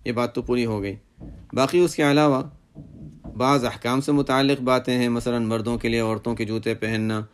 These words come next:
یا غیر مسلموں کے کوئی خاص طریقے کے جوتے ہوں ان کا استعمال کرنا یا بہت زیادہ اسراف اور فضول خرچی اور زیادہ فیشن والے، جو وہ احکام کی بات ہے اس کو میں نے رہنے دیا، یعنی ان چیزوں سے انسان اپنے آپ کو بچائے، وہ تو اپنی جگہ ہے۔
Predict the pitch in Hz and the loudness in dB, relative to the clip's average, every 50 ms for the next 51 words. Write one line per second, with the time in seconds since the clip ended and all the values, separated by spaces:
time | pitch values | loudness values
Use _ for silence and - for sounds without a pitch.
0 | _ _ _ _ - 107 117 120 120 117 117 110 - - _ - 98 101 117 127 | _ _ _ _ -2 2 2 4 4 4 2 0 -2 -6 _ -10 -4 0 2 2
1 | 123 123 113 - - 120 117 117 117 113 - 117 117 117 - - - 117 110 - | 2 2 0 -2 -4 -4 -4 -2 -4 -2 -2 -2 -2 -2 -4 -4 -4 -4 -4 -2
2 | 120 117 117 117 - 117 110 113 110 - 120 110 113 117 101 104 110 107 - 117 | -2 -2 -2 -2 -4 -4 -2 -2 -2 -2 -2 -2 -2 -2 -4 -4 -4 -4 -2 -2
3 | 113 113 113 104 - 113 113 - 120 120 117 110 - 113 113 113 113 113 110 110 | -2 -2 -2 -4 -4 -6 -4 -2 0 -2 -2 -2 -2 -4 -2 -2 -2 -2 -2 -2
4 | 117 113 110 113 113 113 110 110 - _ _ _ - - 117 120 107 120 117 131 | -2 -2 0 0 -2 -2 -4 -6 -12 _ _ _ -4 -2 0 0 0 0 0 0
5 | 127 107 104 120 120 113 151 107 113 117 - 120 117 120 120 120 117 110 - - | 0 0 0 -2 0 0 -2 -2 -4 -6 -4 -2 0 2 2 0 0 -2 -6 -8
6 | 113 113 101 113 110 107 120 117 113 - 113 107 101 - 120 117 117 113 113 113 | -8 -6 -4 -6 -4 -2 -2 -4 -2 -4 -6 -6 -6 -6 -4 -2 -2 -2 -2 -2
7 | 101 117 113 107 117 110 - 110 110 110 - 123 120 117 113 113 113 113 117 - | -2 -2 -2 -2 -2 -4 -4 -4 -4 -2 -2 -2 0 0 -2 -2 -2 -4 -6 -8
8 | _ _ _ _ _ _ _ - - 151 160 165 160 - - - 147 170 165 151 | _ _ _ _ _ _ _ -10 -4 0 0 2 0 0 -2 -2 0 0 2 0
9 | 147 143 - 156 156 160 151 151 143 127 127 123 120 - 147 147 - - 139 - | -2 -2 -2 0 0 0 2 0 0 0 0 0 -2 -2 -2 -2 -2 -4 -6 -4
10 | - 139 131 123 117 113 107 110 117 131 135 120 104 101 107 117 - - - _ | -2 -2 0 0 -2 -2 -2 -2 0 0 0 0 -2 -4 -6 -6 -8 -14 -20 _
11 | _ - 110 113 117 123 135 131 127 127 117 120 123 120 - 120 113 104 117 117 | _ -6 -4 -2 0 2 0 0 0 0 -2 -2 -2 -2 -2 -4 -4 -2 -2 -4
12 | 117 110 101 104 - _ _ _ - - 101 - 110 107 107 104 107 110 101 92 | -4 -4 -6 -8 -12 _ _ _ -12 -12 -10 -6 -4 -4 -4 -4 -4 -6 -6 -6
13 | 98 - 110 113 117 123 123 110 107 98 - 95 98 - 139 143 135 139 120 120 | -6 -4 -4 -2 -2 -2 -2 -4 -6 -6 -6 -6 -4 -2 -2 0 0 0 0 0
14 | 107 101 107 120 | -2 -2 -4 -6